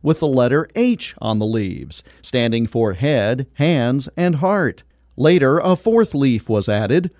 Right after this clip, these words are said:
originally standing for home and later health. Soon, these four H clubs spread to other areas, and by nineteen fourteen, a national four H organization was born.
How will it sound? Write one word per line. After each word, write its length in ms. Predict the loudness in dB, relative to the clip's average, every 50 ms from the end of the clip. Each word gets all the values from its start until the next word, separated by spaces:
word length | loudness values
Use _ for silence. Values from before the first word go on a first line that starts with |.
| _ -8 -6
originally 600 | -2 0 2 2 2 2 0 0 0 2 0 0
standing 440 | 0 0 0 0 2 2 2 0 0
for 280 | 2 2 2 4 2 2
home 480 | 0 0 0 0 0 -2 -2 -4 -4 -6 _ -6
and 240 | -4 -2 -2 0
later 360 | 0 0 0 0 2 0 0 0
health. 520 | -2 -2 -4 -4 -6 -10 -14 -16 -20 -20 _ _ _ _ _ -8
Soon, 380 | -2 2 4 4 6 4 4 4
these 280 | 4 4 2 2 0
four 260 | 0 2 2 4 4
H 240 | 4 2 0 0 -2
clubs 380 | -2 0 2 2 2 2 0 -4
spread 380 | -8 -4 -2 -2 -2 -2 -2
to 180 | -2 -2 0 2
other 300 | 2 2 2 2 2 2
areas, 560 | 2 2 0 -2 -4 -6 -8 -8 -8 -6 -4
and 320 | -2 0 0 0 0 0 0
by 160 | 0 0 0
nineteen 460 | 0 0 0 -2 -2 0 0 0 0
fourteen, 640 | 0 0 0 0 0 -2 -4 -6 -4 -4 -4 -4 -6 -8 -10 _ _ -2
a 80 | 0 0
national 580 | 0 2 0 0 0 0 0 2 4 4 4 2
four 280 | 2 2 2 2 2
H 200 | 2 0 0 0
organization 840 | 0 0 0 0 0 -2 -2 -2 -2 0 0 0 0 -2 -2 -2 -2
was 180 | -2 -2 -2 -2
born. 580 | -2 -2 0 -2 -4 -8 -10 -14 -16 -18 -20